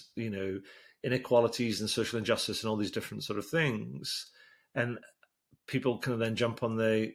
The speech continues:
on the bandwagon that we need to think, make things kind of more inclusive.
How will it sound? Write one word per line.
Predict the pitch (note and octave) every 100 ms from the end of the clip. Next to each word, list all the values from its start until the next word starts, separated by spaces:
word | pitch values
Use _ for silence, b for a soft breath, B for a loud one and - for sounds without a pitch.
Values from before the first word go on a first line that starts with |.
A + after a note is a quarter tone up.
| -
on | A2 G#2+
the |
bandwagon | G#2+ A#2 G#2+ G#2+ G#2+ G#2
that | G#2+
we | A#2
need | A2
to | -
think, | - F2
make | A#2 -
things | A2+ G#2
kind | - G#2+
of | G2+
more | G2+ G2+ _
inclusive. | A2+ G2 - D#3 - - - -